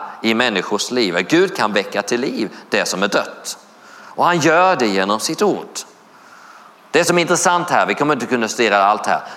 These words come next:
Det, det som är intressant här, det är ju in-, indus-, intressant att se, kon-, se konversationen som Jesus har. Dels med sina lärjungar,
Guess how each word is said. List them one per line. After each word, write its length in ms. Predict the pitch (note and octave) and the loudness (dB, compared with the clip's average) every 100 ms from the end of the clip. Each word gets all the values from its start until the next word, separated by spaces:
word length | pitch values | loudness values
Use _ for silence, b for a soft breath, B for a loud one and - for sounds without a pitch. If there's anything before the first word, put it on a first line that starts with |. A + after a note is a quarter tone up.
| B | B
Det, 160 | C3+ | 0
det 200 | C3 D3+ | 2 0
som 120 | C#3+ D3+ | 2 0
är 20 | |
intressant 460 | D#3+ D3 F#3+ F#3+ | 0 2 0 2
här, 140 | A#2+ G2+ | 2 2
det 80 | D3 | 2
är 20 | |
ju 60 | |
in-, 220 | C#3 A#2 A2+ | 2 0 -2
indus-, 460 | B2 A#2+ - - | 0 0 -2 -6
intressant 400 | B2+ - C3 F#2+ | -6 -2 -2 -2
att 60 | A2 | -4
se, 80 | A#2 B B B | -8 B B B
kon-, 240 | E3+ C3+ - | 0 0 -2
se 220 | - C#3+ | 0 0
konversationen 880 | - A2 G2 A2+ - C3 F2 G2+ B2 | 2 -2 0 0 2 0 0 -2 -2
som 160 | G#2+ | -2
Jesus 400 | B2 F#3 - D3 | 2 2 0 -4
har. 340 | - C#3+ E2+ - - B B B | 0 2 2 -2 -10 B B B
Dels 440 | B2 A3 G3+ - | 0 2 0 -2
med 140 | A2+ - | -4 -2
sina 220 | F#2+ F#2+ | 0 2
lärjungar, 560 | G#2+ G2 F#2 A2+ F3+ | 2 2 0 0 0